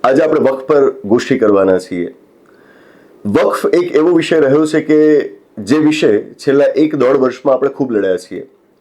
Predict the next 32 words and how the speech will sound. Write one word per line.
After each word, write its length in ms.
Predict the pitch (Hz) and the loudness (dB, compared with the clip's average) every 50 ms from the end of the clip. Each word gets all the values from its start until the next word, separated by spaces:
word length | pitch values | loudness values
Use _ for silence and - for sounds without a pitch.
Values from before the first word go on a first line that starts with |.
| - | -2
એના 140 | 110 123 135 | 0 2 2
ઉપર 140 | 135 139 139 | 2 4 2
આપણે 160 | 135 131 135 | 2 2 0
ખૂબ 220 | 131 - 143 123 113 | -2 -4 -6 -2 0
વિવાદો 300 | 113 113 110 110 104 101 | 0 0 2 0 -2 -4
કર્યા 280 | - 95 92 90 90 | -4 -4 -4 -4 -4
છે. 160 | 82 - - - - _ _ _ _ _ _ _ _ _ _ _ _ _ _ _ _ _ _ _ _ _ _ - | -6 -10 -16 -16 -18 _ _ _ _ _ _ _ _ _ _ _ _ _ _ _ _ _ _ _ _ _ _ -8
ગયા 260 | 107 113 147 170 202 | -2 0 0 2 2
વર્ષે 220 | 202 196 175 - 190 | 2 0 2 2 0
આપણી 180 | 160 156 175 | 2 2 0
સરકાર 400 | 175 - 160 143 147 160 165 160 | 0 0 0 0 2 2 0 0
સંસદમાં 680 | 147 - 143 131 131 131 - 151 120 101 101 107 - - - _ _ _ _ - 104 101 | 0 0 -2 -4 -2 0 -2 -2 -2 0 -2 -4 -4 -4 -12 _ _ _ _ -14 -6 -2
વક્ફના 440 | 117 151 - - - 165 170 170 165 | -2 -2 -2 -2 -6 -2 0 0 0
જૂના 260 | 135 135 143 147 147 | 2 2 2 0 2
કાયદામાં 840 | 143 127 123 120 123 139 135 139 139 139 139 135 131 131 - - 131 | 2 0 0 2 2 0 2 2 2 2 2 2 0 -4 -4 -6 -4
એમેન્ડમેન્ટ 520 | 127 - 147 131 110 98 95 95 - - | -2 -2 -2 -4 -4 -10 -10 -12 -12 -16
એટલે 180 | 113 107 127 131 | -14 -10 -10 -8
કે 340 | 131 131 123 120 117 104 101 | -6 -4 -2 -2 -2 -4 -6
સુધારા, 460 | - - 113 101 101 110 117 131 147 - _ | -8 -10 -8 -6 -4 -4 -4 -4 -6 -10 _
સંશોધન 460 | - - 117 117 - 147 131 143 147 | -6 -4 -4 -4 -4 -4 -4 -4 -4
કરવા 260 | 147 139 127 127 131 127 | -2 -2 -2 -2 -2 -2
માટેનું 320 | 123 113 - 131 127 113 | -4 -4 -4 -6 -6 -4
બિલ 100 | 101 95 | -4 -4
લઈ 200 | 95 90 92 92 | -4 -4 -2 -2
આવી. 240 | 90 90 90 90 - _ _ _ _ _ _ _ _ _ _ _ _ _ _ - - | -4 -4 -6 -10 -16 _ _ _ _ _ _ _ _ _ _ _ _ _ _ -18 -8
જેવું 280 | 90 127 143 165 175 | -2 2 2 2 2
એ 40 | 180 | 2
બિલ 200 | 165 156 165 170 | 0 0 -2 -2
ઇન્ટ્રોડ્યુસ 500 | - 127 123 156 147 143 156 156 151 - - | -2 -4 -2 -2 0 0 0 -2 -2 -4 -6
થયું 320 | 147 143 147 147 - _ | -6 -4 -4 -6 -10 _
ત્યારથી 420 | - 131 123 123 123 - 147 151 | 0 0 0 0 0 -4 -4 -4
જ 60 | 151 | -4